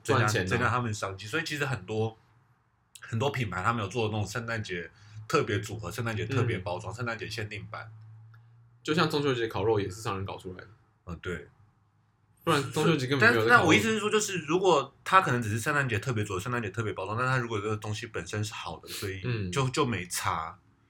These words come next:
Speaker 2: 对。
Speaker 1: 嗯。
Speaker 2: 好。
Speaker 1: <laughs> 还在。
Speaker 2: 剩下第一名跟第二名。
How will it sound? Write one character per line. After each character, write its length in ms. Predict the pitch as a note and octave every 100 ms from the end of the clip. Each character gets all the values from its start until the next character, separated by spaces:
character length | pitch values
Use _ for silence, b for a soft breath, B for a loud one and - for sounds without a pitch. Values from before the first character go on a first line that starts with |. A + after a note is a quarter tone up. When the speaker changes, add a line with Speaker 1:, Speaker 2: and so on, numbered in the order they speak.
| _ _
Speaker 2:
对。 300 | - - G2+ - _
Speaker 1:
嗯。 300 | G2 F#2 F2+ - _ _ _ _ _ -
Speaker 2:
好。 160 | - _ _ _ _ _ _ _ _ _ _ _ _ _ _ _ _ -
Speaker 1:
<laughs> 460 | - - E3+ C3 -
还 160 | - A2+
在。 180 | G#2+ C#3
Speaker 2:
剩 80 | F3+
下 220 | F#3+ E3
第 180 | E3+ E3
一 100 | D3
名 80 | B2+
跟 160 | B2+
第 100 | C3
二 80 | A#2+
名。 240 | G2 F2+